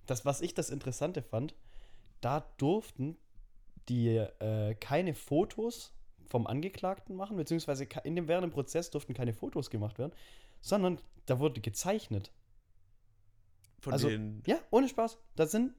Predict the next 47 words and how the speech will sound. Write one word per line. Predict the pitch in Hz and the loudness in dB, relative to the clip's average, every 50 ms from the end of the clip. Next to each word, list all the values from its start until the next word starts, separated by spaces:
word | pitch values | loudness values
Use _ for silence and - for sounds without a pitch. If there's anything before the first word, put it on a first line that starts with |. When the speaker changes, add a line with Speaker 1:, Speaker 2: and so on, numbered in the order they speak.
| - | -4
Speaker 1:
Leute | 131 139 160 196 226 262 208 | 2 4 6 6 6 2 -2
gewesen, | - 170 175 196 220 - 202 185 | -4 0 0 0 0 0 -4 -6
die | - 160 147 | -4 -4 -2
haben | 165 190 208 190 | 0 -2 0 0
dann | 196 185 190 180 - | 0 0 0 0 0
das, | 165 160 - - - - - - - - - - | -2 -2 -2 -6 -14 -16 -18 -20 -20 -18 -6 -2
diese | 160 160 165 160 | 0 0 0 0
Szenerie | - - - 170 165 160 156 147 175 202 220 | -2 -2 2 2 2 4 2 2 0 -2 0
gezeichnet. | 208 180 - - 160 160 170 147 123 107 107 107 _ - - - - _ - - _ _ - - - - - | -2 -2 0 2 2 2 2 2 0 -2 -2 -2 _ -16 -20 -20 -20 _ -20 -20 _ _ -20 -20 -16 -10 2
Weil | - 135 | 4 6
man | 156 151 143 | 6 6 4
durfte | 143 185 202 - - 190 175 | 4 2 2 2 0 -2 -2
keine | - 165 160 160 | 0 0 0 0
Bilder | 160 160 143 123 107 | 2 2 4 4 4
machen. | 104 101 104 104 104 - _ _ - | 2 2 0 -2 -2 -6 _ _ -8
Speaker 2:
Ach, | - - | -6 -4
also | 139 127 127 123 113 117 139 | -4 0 0 0 0 0 -2
hat, | 131 - | -2 0
da | 117 123 | 0 0
haben | 127 147 | 0 0
quasi | 135 143 131 123 131 123 | 0 -2 -2 -2 -2 -4
die, | 123 123 120 117 117 113 92 - - - - - | -2 -2 0 0 0 -2 -4 -8 -12 -20 -20 -14
irgendwelche | - - 131 127 120 113 120 127 117 113 113 | -10 -8 -6 -4 -4 -4 -2 -2 -2 -2 -2
Journalisten | 110 - 120 113 117 113 117 127 143 - - - 156 143 | -4 -2 -2 0 0 0 0 -2 -4 -4 -6 -8 -6 -4
dann | 143 139 143 | -4 0 2
Speaker 1:
Ja, | 160 156 | 0 2
Speaker 2:
das | 139 135 135 - - - - - - | 2 -2 -4 -4 -10 -12 -14 -10 -4
Speaker 1:
ja, | 196 - - - - - - - _ - - - | -4 -4 -4 -4 -18 -20 -20 -20 _ -20 -8 -4
genau. | 170 160 127 127 - | -2 -2 -2 0 2
Also | 147 160 170 | 2 4 6
da | 170 170 165 | 6 6 6
waren | 185 185 | 6 4
nicht, | 185 196 - - - - 156 151 - | 4 0 -2 -6 -8 -6 -6 -2 0
also | 151 151 160 | 0 2 4
da | 156 151 | 4 6
waren | 160 165 - | 4 4 4
extra | - 208 - - - - 180 | 2 -2 -2 -2 0 2 2
Leute | 156 147 151 180 196 - 196 | 4 6 4 4 4 2 2
dann | 175 170 170 170 | 0 0 0 0
praktisch | - 156 - 151 143 | -4 -6 -6 -6 -4
irgendwie | 151 170 165 147 139 | -2 -2 0 0 2
Maler | 127 127 151 180 196 | 4 4 4 4 4
oder | 196 196 190 | 2 0 0
so, | 196 185 156 | -2 0 0
waren | 147 147 139 | 0 0 2
dann | 131 131 | 0 0
da | 113 - 147 196 247 - | 2 2 2 2 2 -2